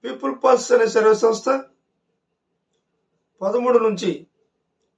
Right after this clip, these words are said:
పదిహేను ని-, నియోజకవర్గాలు గెలుస్తుందని టీడీపీ, వైఎస్ఆర్సీపీ మూడు నుంచి ఐదు గెలుస్తుందని, జనసేన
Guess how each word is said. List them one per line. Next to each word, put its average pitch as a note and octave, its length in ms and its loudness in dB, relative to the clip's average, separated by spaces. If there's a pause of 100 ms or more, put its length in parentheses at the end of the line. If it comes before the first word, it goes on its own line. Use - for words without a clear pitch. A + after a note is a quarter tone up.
(720)
పదిహేను A#3 440 2 (2750)
ని-, F#3+ 160 -10 (300)
నియోజకవర్గాలు G#3 640 0
గెలుస్తుందని G3+ 540 -4 (500)
టీడీపీ, F#3+ 380 -8 (1300)
వైఎస్ఆర్సీపీ G#3+ 680 -2 (100)
మూడు A3 180 2
నుంచి F#3+ 220 -4
ఐదు G3 180 -4
గెలుస్తుందని, F#3 540 -2 (800)
జనసేన A3+ 440 0